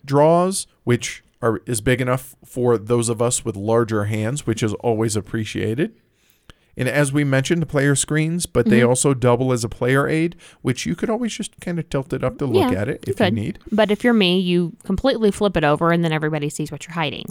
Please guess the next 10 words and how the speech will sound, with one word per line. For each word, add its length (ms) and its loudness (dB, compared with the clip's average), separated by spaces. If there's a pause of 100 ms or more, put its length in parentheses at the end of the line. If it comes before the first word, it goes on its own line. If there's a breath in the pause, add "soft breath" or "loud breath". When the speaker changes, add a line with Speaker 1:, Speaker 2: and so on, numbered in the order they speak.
Speaker 1:
Well, 240 -2
then 340 -4
that's 300 -4
a, 200 -4
that's 280 -2
an 100 -4
Amanda 500 -6
issue. 460 -6
Speaker 2:
Not 240 -4
obviously. 320 -4